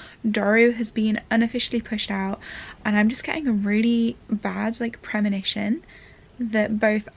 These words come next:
Hilo and Lan are gonna get killed in this war, and that Shay is gonna become the new pillar because she would be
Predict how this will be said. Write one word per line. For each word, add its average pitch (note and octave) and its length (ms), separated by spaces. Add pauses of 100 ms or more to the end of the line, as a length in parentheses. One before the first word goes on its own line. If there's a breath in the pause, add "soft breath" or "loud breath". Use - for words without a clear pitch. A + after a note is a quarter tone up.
(100)
Hilo G#3 460
and G#3 260
Lan G#3 460
are A#3 80
gonna A3 200
get - 200
killed A3 480
in G#3+ 120
this G3+ 240
war, A3+ 420 (760 loud breath)
and A#3+ 160
that A#3 120
Shay G#3+ 600
is A#3 180
gonna G#3+ 180
become G3+ 440
the G3+ 80
new G3 140
pillar G#3+ 380 (160)
because A#3 240
she - 240
would G3+ 180
be G3+ 400